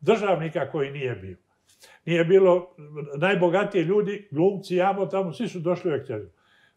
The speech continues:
Do sedamdeset druge. Sedamdeset druge, sedamdeset prve otvorio se Libertas, otvorio se Palace.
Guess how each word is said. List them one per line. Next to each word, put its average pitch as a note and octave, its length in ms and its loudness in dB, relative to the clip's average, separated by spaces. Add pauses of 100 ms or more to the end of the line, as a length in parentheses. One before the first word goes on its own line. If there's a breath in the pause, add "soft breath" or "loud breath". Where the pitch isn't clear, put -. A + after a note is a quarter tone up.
Do - 440 -2
sedamdeset E3+ 480 2
druge. A2+ 280 -2
Sedamdeset G3 420 -2
druge, G3 280 -2
sedamdeset D#3+ 440 -6
prve F#3+ 240 2
otvorio E3 400 -2
se D3+ 120 -8
Libertas, E3+ 460 -4
otvorio F3+ 440 -2
se E3+ 180 0
Palace. C3+ 340 -8